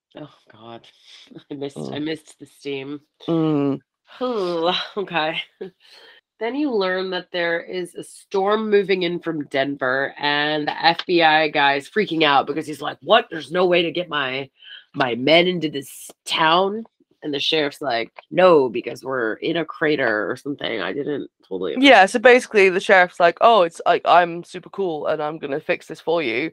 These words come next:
Speaker 2: Uh, I'm just waiting for my, my team will be here by midnight." And I love this 'cause you have Sheriff Sam and, um, his,
Speaker 1: Marla.
Speaker 2: what's her name?
Speaker 1: Marla.
Speaker 2: Marla, who is just the sassiest bitch ever. I love her.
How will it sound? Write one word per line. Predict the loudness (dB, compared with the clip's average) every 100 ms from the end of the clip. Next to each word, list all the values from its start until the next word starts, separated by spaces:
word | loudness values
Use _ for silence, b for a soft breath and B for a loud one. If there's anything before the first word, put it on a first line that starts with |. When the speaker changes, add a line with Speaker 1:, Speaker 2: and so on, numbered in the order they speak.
| b b b b
Speaker 2:
Uh, | 2 2
I'm | 0
just | -6 0
waiting | 0 0
for | -4
my, | -4
my | -2 -4
team | -4 -2
will | -2
be | -2
here | 0 2
by | 2
midnight." | 0 -2 -2 -2 -2
And | -2 0
I | 2 4
love | 4 2
this | -4
'cause | -8 -12
you | -2
have | -2 -2 _ _
Sheriff | 0 2 2
Sam | 2 2 2 0
and, | -2 -2 -4 -2
um, | 0 0 -4 -16 _ _ _ _
his, |
Speaker 1:
Marla. | -2 0 2
Speaker 2:
what's | 0 2
her | 4
name? | 4 4 -4 _ -4
Speaker 1:
Marla. | 0 4 4 4 2 -6 -14
Speaker 2:
Marla, | 2 6 8 6 4 b b _
who | -4
is | -4
just | -6 -14
the |
sassiest | -8 0 0 -2 -4 -4 -2
bitch | 0 0 2
ever. | 0 2 2
I |
love | 2 0
her. | 2 0 0